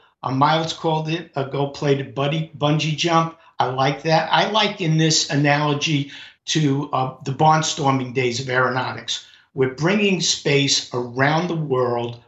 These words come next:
around the country, to, to people to experience space, be comfortable with space. We have a long way to go to make space safe. It's still very risky, uh,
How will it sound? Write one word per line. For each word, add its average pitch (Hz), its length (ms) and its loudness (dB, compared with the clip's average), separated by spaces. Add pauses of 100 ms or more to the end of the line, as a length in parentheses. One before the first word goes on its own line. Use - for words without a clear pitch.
around 127 420 -2
the 190 140 -2
country, 117 640 -4 (380)
to, - 220 -6 (200)
to 123 120 -4 (200)
people 117 680 0 (200)
to 147 180 6
experience 143 800 2
space, - 460 -4
be 143 180 -2
comfortable 175 600 -2
with - 140 -10
space. - 460 -4 (240)
We 139 160 6
have 151 220 4
a 143 40 4
long 165 400 4
way 208 140 2
to 208 80 -4
go 139 300 2
to 139 80 2
make 135 260 2
space 123 420 -2
safe. 135 460 -2 (300)
It's - 100 -4
still 170 280 2
very 170 420 2
risky, 135 580 -2 (320)
uh, 127 380 0